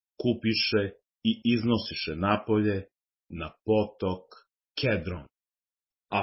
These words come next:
počeše osvećivati prvoga dana, prvoga mjeseca, a osmoga dana toga mjeseca uđoše u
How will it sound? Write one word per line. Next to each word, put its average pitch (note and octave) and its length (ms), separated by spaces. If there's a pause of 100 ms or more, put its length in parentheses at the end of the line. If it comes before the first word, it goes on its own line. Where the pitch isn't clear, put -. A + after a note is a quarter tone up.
(120)
počeše A#2 680 (400)
osvećivati A2 1000 (140)
prvoga A#2+ 440
dana, G#2 600 (500)
prvoga G#2 440
mjeseca, G#2 760 (580)
a A2 80 (340)
osmoga B2 560
dana G2+ 600 (280)
toga E2+ 260
mjeseca F#2+ 840 (440)
uđoše F#2+ 760 (280)
u F2 100